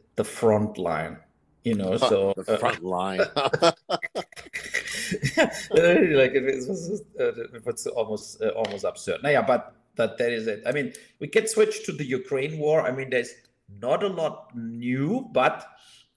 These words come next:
Speaker 1: it looks like the, the wheat and the, the stuff transport is working so that the Ukraine and Russia are exporting, uh,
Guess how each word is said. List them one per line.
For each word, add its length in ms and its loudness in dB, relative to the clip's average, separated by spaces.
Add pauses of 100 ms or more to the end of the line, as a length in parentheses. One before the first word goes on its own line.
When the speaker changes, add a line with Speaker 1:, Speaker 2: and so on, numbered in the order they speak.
Speaker 1:
it 200 -4
looks 280 -4
like 440 -4 (280)
the, 460 0
the 180 0
wheat 640 -8
and 200 -6
the, 360 -6
the 80 -2
stuff 520 -4 (600)
transport 640 -2
is 160 -4
working 640 0 (260)
so 160 -4
that 200 2
the 80 -4
Ukraine 460 -2
and 160 -2
Russia 300 0
are 280 0
exporting, 920 2 (560)
uh, 640 2